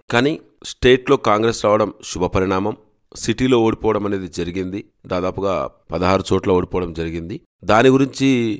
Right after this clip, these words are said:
మళ్ళీ పర్యవేక్షించుకుంటాం, ఏం జరిగింది ఏంది అని చెప్పేసి రీకలెక్ట్ చేసుకుంటాము, దానికోసం లేదు। ఇప్పుడు కాంగ్రెస్ పార్టీ గెలిచింది, తెలంగాణ రకరకాల పరిస్థితుల్లో ఉంది,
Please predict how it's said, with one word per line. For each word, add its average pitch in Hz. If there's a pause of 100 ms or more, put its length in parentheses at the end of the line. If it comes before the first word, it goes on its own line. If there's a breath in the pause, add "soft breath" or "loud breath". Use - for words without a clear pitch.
(180)
మళ్ళీ 107
పర్యవేక్షించుకుంటాం, 113
ఏం 104
జరిగింది 101
ఏంది 98
అని 95
చెప్పేసి 92 (120)
రీకలెక్ట్ 107
చేసుకుంటాము, 90 (200)
దానికోసం 95
లేదు। 87
ఇప్పుడు 151
కాంగ్రెస్ 117
పార్టీ 95
గెలిచింది, 76
తెలంగాణ 113
రకరకాల 101
పరిస్థితుల్లో 92
ఉంది, 80